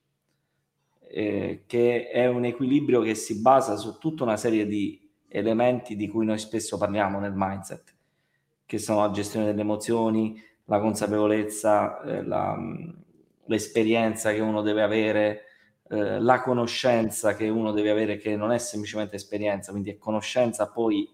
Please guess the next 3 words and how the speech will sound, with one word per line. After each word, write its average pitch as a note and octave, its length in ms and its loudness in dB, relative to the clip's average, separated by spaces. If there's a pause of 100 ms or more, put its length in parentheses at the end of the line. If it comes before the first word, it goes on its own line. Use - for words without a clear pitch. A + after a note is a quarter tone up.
(140)
anche A#2 420 -4
diventata, G#2 880 -2 (580)
eh, - 380 -14